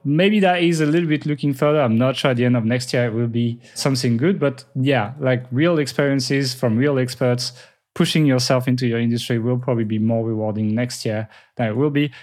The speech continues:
And also, just in general, getting traction on these platforms has never been so easy. Like, a lot of people I see making experiments with, like, short videos, like, on YouTube, not even on TikTok.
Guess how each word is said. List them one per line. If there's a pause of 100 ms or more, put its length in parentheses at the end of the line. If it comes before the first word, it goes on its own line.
And
also,
just
in
general,
getting
traction
on
these
platforms
has
never
been
so
easy.
Like,
a
lot
of
people
I
see
making
experiments
with,
like,
short
videos,
like,
on
YouTube, (400)
not
even
on
TikTok.